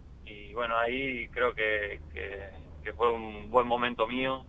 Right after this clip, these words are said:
en lo personal y, y bueno, colectivo también tenía un buen equipo y pude hacer un, un par de goles en el torneo y,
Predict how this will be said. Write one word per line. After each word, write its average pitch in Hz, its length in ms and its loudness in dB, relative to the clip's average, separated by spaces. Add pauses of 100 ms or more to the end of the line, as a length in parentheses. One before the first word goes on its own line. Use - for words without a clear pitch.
en 101 140 -8
lo 101 100 -6
personal 123 540 2
y, 101 260 -8
y 98 40 -10
bueno, 104 220 -6
colectivo 110 480 -2
también 113 260 -2
tenía 110 280 -4
un 107 140 -6
buen 113 160 2
equipo 131 500 -2 (400)
y 101 220 -10
pude 113 240 6
hacer 110 260 4
un, 101 220 -8 (260)
un 107 60 -12
par 117 160 6
de 117 80 4
goles 120 260 6
en 120 100 0
el 110 80 -6
torneo 131 500 6
y, 107 420 -6